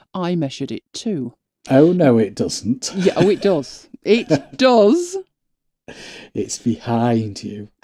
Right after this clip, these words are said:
Speaker 1: It, it does. Now, the slanted tabs might leave little gaps.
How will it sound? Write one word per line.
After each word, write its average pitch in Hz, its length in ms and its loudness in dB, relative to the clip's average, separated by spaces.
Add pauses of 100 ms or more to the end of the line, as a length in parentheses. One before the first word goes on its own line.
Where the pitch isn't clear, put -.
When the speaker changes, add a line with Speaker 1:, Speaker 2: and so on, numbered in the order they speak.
(140)
Speaker 1:
It, 233 80 -2
it 269 340 2
does. 349 640 6 (480)
Now, 214 240 2
the 233 100 2
slanted 359 600 -2
tabs 175 500 -6
might 190 480 -2
leave 165 380 2 (140)
little 180 380 -4
gaps. - 760 -8